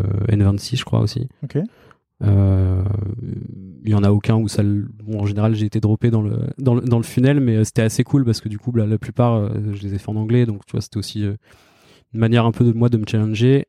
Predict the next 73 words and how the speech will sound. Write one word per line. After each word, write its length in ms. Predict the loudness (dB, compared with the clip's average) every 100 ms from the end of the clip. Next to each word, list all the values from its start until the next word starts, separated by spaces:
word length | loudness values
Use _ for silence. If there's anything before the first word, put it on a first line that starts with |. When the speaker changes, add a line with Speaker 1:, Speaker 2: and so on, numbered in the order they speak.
| -8
Speaker 1:
et, 160 | -2 -2
euh, 600 | -2 -2 -4 -4 -4 -4 -6 -2
et 120 | -2
du 140 | -4
coup, 140 | -4 0
bah, 160 | 2
de, 380 | 2 0 0 -2 -6 -14 -20 _ _ -14
aussi 200 | -8 -8
d'apprendre 600 | -6 -2 -2 0 0 2
un 60 | 2
peu 180 | 2
à 60 | 0
pré-, 180 | 0 -4
tout, 180 | -2 -4 -2
à 80 | -4
présenter 400 | 0 0 2 -2
tout 100 | -2
ce 80 | -4
que 80 | 0
j'avais 200 | 2 2
fait 200 | 0 -2
de, 120 | -4 _
parce 100 | -10
que 80 | -4
mine 120 | 0
de 60 | 2
rien, 180 | 4 4
bah, 80 | 0
chez, 280 | 0 -4 -4 -10 _ -20 -20 -20 _ _ -8
euh, 400 | -6 -6 -8 -10 -14 -16 -18 -18 -10
chez 180 | -2 0
Lonsdale 420 | 0 2 2 2
Stew, 340 | -2 0 2 2
j'avais 180 | 0
fait 120 | -2 -4
quand 100 | -4
même 140 | -6
beaucoup 260 | -8 -8 -8
de 60 | -6
produits, 340 | 0 2 2
mais 80 | 0
tu 80 | 0
vois, 100 | 2
j'avais 220 | 2 0
jamais 180 | 0 -2
pris 200 | -2 0
vraiment 240 | 2 2
le 60 | -2 _ _ _ _ -2
temps, 200 | 2 2
en 40 |
fait, 180 | 2 0
de 160 | 2 -2
f-, 180 | -2 -6
prendre 160 | -2 2
le 80 | 2
recul 220 | 0 -4
sur 140 | -6
ce 60 | -6
que 80 | -2
j'avais 180 | 0 2
fait. 260 | 2 2
Sur 220 | 0 -4
Sound, 240 | -2 -2 -2
c'est, 320 | -4 -4 -4
c'était 360 | -6 -6 -2 -2
la 100 | -2
course 220 | -8 -8
pendant 200 | -8 -2
deux 140 | 0
Speaker 2:
Ah, 60 | 2
Speaker 1:
ans. 100 | 0
Speaker 2:
tu 40 | -4
m'étonnes. 200 | -8